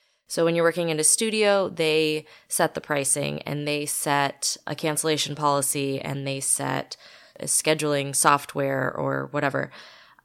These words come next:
Uh, you are responsible for all of that stuff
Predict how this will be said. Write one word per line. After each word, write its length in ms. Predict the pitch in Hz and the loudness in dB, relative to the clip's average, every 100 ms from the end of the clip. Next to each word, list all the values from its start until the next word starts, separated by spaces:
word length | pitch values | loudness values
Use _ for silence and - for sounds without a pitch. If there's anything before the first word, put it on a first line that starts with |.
| - | -10
Uh, 40 | |
you 540 | - 165 165 208 202 185 | -8 -6 0 2 4 4
are 140 | 165 | 4
responsible 640 | 165 160 143 147 147 151 143 | 4 2 0 -2 -2 -4 -6
for 360 | - 147 - | -2 -2 0
all 200 | - 143 | 2 2
of 100 | 139 | 2
that 220 | 139 143 | 0 0
stuff 400 | - - 139 - | 2 2 0 -2